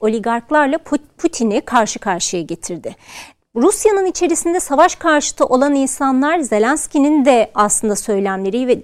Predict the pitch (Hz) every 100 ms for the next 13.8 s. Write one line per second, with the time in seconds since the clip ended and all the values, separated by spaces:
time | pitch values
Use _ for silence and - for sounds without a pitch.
0 | - 208 190 190 214 220 269 277 240 240
1 | 262 240 262 262 233 190 - - - 269
2 | 466 - 349 269 247 208 - - 190 175
3 | 185 180 - 175 175 240 262 226 226 254
4 | 269 277 285 294 285 262 311 - 269 262
5 | 269 269 277 262 - 262 269 294 - 359
6 | - 294 247 - 247 226 214 196 175 170
7 | 165 160 165 - - - - - - 277
8 | 247 277 269 - - - 240 233 233 226
9 | 226 226 226 247 339 320 285 254 254 285
10 | 254 254 277 269 285 - 254 - 269 262
11 | 285 330 302 269 - 233 202 247 - 247
12 | 254 - 294 285 330 359 - 240 226 311
13 | 294 277 226 214 190 190 294